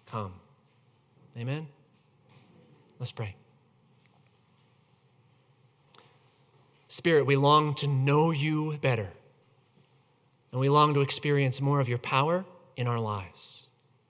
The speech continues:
We believe, and we need you. Come, Holy Spirit, come and have your way in us.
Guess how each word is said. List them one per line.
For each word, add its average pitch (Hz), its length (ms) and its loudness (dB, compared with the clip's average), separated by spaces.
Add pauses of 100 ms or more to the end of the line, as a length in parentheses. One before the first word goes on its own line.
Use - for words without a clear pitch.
(920)
We 147 100 -4
believe, 160 440 2 (1300)
and 120 100 -4
we 127 80 0
need 143 240 0
you. 104 160 -8 (1200)
Come, 185 300 4
Holy 160 240 2
Spirit, 139 340 -2
come 175 340 2
and 135 120 -2
have 156 200 -2
your 151 140 -2
way 143 240 0
in 135 60 0
us. 156 420 -6